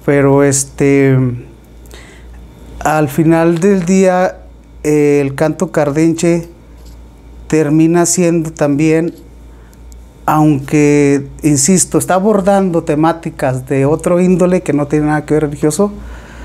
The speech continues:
sigue haciéndose con devoción y eso es lo que, lo que lo mantiene vivo.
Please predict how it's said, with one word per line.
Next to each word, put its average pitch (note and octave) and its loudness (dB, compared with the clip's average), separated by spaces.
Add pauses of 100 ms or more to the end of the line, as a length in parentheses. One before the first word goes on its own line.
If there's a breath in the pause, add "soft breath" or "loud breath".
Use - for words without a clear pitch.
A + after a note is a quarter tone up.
(280 loud breath)
sigue F#3+ 2
haciéndose G3+ 0
con D#3+ 0
devoción D#3 0
y E3 2
eso E3+ 0
es E3 0
lo E3 -4
que, C#3 -4 (420 loud breath)
lo D3 0
que D3+ 0
lo D3 2
mantiene D#3 2
vivo. F#3+ 0